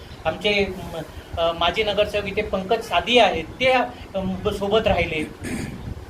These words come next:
का राहिले? कारण एक दूरदर्शीपणा, एक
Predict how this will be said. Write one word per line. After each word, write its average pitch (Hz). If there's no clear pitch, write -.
का 294
राहिले? 196
कारण 226
एक 247
दूरदर्शीपणा, 247
एक 277